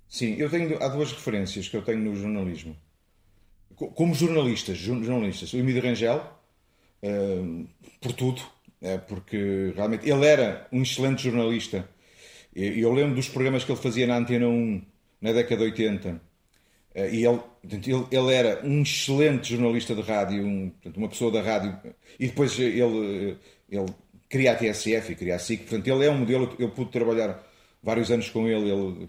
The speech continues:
ele é realmente um modelo. E depois trabalhei também com uma pessoa que, que, que já conhecia, foi um, foi um privilégio, que é o Francisco Sena Santos, ehm, que ainda hoje colabora com a Antena um. Ehm, esses foram os,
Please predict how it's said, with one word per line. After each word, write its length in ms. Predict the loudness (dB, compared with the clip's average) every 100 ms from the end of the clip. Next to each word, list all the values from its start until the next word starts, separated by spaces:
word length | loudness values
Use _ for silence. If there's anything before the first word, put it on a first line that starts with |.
| -10
ele 180 | -4 -2
é 60 | 0
realmente 380 | 0 0 -2 -2
um 40 |
modelo. 400 | -2 0 -2 -4 -10 _ _ -20 -8
E 60 | -4
depois 160 | -2 0
trabalhei 280 | 2 2
também 240 | 4 2 0
com 140 | 0
uma 320 | -2 -2 -4
pessoa 400 | -6 -4 -2 -2
que, 720 | -4 -4 -2 -2 -4 -4 -6 -10
que, 120 | -20 _ -20 _ -8
que 80 | 2
já 140 | 2
conhecia, 460 | 4 -2 0 -2 0
foi 120 | 0
um, 140 | -2 -4
foi 180 | -4 -2
um 80 | -2
privilégio, 600 | -2 0 2 2 0 -10 _ -6
que 80 | 0
é 40 |
o 20 | 2
Francisco 400 | 2 0 -4 0
Sena 200 | 0 2
Santos, 540 | 2 0 -2 -10 -16 _ _ _ _ _ _ _ _
ehm, 1040 | -4 -2 0 0 0 0 0 -4 -8 -16 -14
que 80 | -2
ainda 140 | 2 4
hoje 160 | 2
colabora 340 | 0 0 0 0
com 100 | -2
a 40 |
Antena 220 | -2 0
um. 180 | 0 -4 -8 _ _ _ _
Ehm, 580 | 2 4 4 4 2 0
esses 180 | 0 2
foram 220 | 2
os, 80 | 2